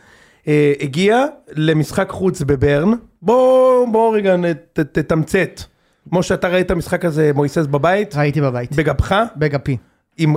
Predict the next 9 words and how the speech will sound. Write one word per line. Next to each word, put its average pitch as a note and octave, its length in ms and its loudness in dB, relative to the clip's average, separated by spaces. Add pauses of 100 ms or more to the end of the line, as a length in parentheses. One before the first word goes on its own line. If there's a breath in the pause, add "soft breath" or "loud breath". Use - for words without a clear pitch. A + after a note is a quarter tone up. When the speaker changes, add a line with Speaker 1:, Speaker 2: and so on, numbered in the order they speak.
Speaker 1:
אחרי - 240 -2
הקרם G3 300 0
גוף? A3+ 380 -2 (180)
Speaker 2:
אח-, - 260 -8
אה, D3+ 540 0
אחרי E3 240 -2
הקרם C#3+ 280 -4
גוף, A#2+ 220 -10
כן. A#2+ 100 -6